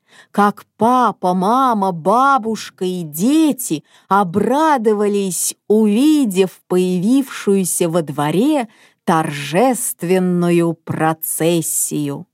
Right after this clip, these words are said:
«Смотрите, к нам пришли гости!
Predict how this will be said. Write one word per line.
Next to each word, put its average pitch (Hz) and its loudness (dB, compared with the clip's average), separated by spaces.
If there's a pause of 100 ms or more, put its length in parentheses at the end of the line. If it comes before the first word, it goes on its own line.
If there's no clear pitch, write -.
(1000)
«Смотрите, 240 -2 (320)
к - 0
нам 214 2
пришли 214 0
гости! 180 -2